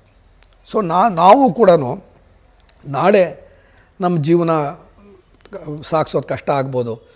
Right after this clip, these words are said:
ಅದಕ್ಕೋಸ್ಕರ ನಮ್ ಜೀವನಕ್ಕೆ ಬೇಕಾದ ತಳಪಾಯ, ತಳಹದಿನ ಇವತ್ತಿಂದನೇ ನಾವು ಕಟ್ಕೊಳಕ್ ಪ್ರಯತ್ನ ಪಡ್ಬೇಕು. ಆಮೇಲೆ ಕೊನೆಗಳಿಗೆ ನಮ್ಗೆ ಯಾರು ಏನು ಸಹಾಯ ಮಾಡಕ್ ಬರಲ್ಲ,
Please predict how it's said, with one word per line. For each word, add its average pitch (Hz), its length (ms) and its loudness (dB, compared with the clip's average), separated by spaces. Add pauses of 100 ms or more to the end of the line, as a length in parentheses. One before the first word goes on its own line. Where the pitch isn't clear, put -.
(340)
ಅದಕ್ಕೋಸ್ಕರ 180 440 -2
ನಮ್ 165 240 -4
ಜೀವನಕ್ಕೆ 165 380 -2
ಬೇಕಾದ 151 440 -2
ತಳಪಾಯ, 135 600 -2 (120)
ತಳಹದಿನ 139 480 0 (520)
ಇವತ್ತಿಂದನೇ 190 640 0
ನಾವು 160 200 -6
ಕಟ್ಕೊಳಕ್ 143 480 -6
ಪ್ರಯತ್ನ 127 300 -10
ಪಡ್ಬೇಕು. 107 480 -16 (920)
ಆಮೇಲೆ 196 560 0 (380)
ಕೊನೆಗಳಿಗೆ 208 640 2
ನಮ್ಗೆ 165 280 -2
ಯಾರು 185 280 -2
ಏನು 160 280 -4
ಸಹಾಯ 165 400 -4
ಮಾಡಕ್ 139 260 -4
ಬರಲ್ಲ, 127 480 -12